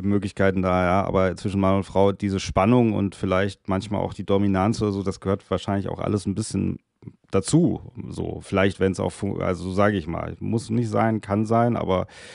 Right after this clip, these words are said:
äh, oft findet man ja auch vielleicht eine gewisse Spannung, wenn die Spannung nicht stattfindet, äh, findet man's etwas leblos, ja, sag ich mal so. Ähm, und zum anderen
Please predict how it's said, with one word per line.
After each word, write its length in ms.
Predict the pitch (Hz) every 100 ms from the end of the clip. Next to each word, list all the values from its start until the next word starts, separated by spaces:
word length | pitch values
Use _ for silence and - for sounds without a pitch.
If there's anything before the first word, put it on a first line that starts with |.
| - - - -
äh, 120 | 87
oft 260 | 87 90 -
findet 280 | 107 98
man 180 | 95 95
ja 100 | 95
auch 140 | 90 87
vielleicht 380 | - 90 90 -
eine 100 | 87
gewisse 300 | 90 92 90
Spannung, 400 | - 90 92 92
wenn 160 | 98
die 360 | 95 92 92 87
Spannung 380 | 87 - 95 98
nicht 180 | 107 -
stattfindet, 800 | - 101 - 104 95 95 82 -
äh, 400 | 87 87 85 85
findet 320 | - 95 -
man's 220 | 90 87
etwas 360 | 90 - 85 -
leblos, 560 | 101 - 85 - -
ja, 280 | 78 78 - 101
sag 240 | 95 -
ich 120 | 78 -
mal 200 | - 82
so. 280 | 82 82 92 - - - - - -
Ähm, 720 | 87 85 85 85 85 82 85 _ _ - - - -
und 120 | 98
zum 160 | 107 107
anderen 840 | 92 113 131 135 131 131 131